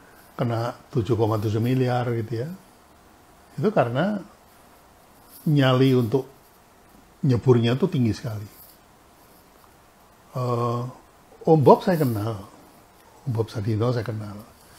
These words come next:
<coughs> Saya kenal Om Bob tuh tahun tujuh dua. Beliau cerita saya ketemu Om Job-, Bob itu dibawa oleh bos saya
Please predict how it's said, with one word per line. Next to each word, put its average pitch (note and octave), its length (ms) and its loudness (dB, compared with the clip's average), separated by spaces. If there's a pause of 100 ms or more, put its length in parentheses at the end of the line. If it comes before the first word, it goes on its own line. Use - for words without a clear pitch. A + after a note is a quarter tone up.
(1160)
<coughs> - 240 12 (3500)
Saya D#3+ 160 0
kenal E3 240 4
Om E3 80 4
Bob C#3 160 8
tuh G#3+ 80 -2
tahun E3 240 0
tujuh D3 160 -2
dua. G#2+ 240 -2 (3000)
Beliau D3 480 4 (480)
cerita - 600 -2 (600)
saya C3+ 400 0
ketemu C3+ 400 -2
Om A#2+ 160 -2
Job-, B2+ 240 0
Bob B2+ 240 0
itu B2 160 0
dibawa B2 480 2
oleh B2+ 80 0
bos B2 240 2
saya A#2+ 320 0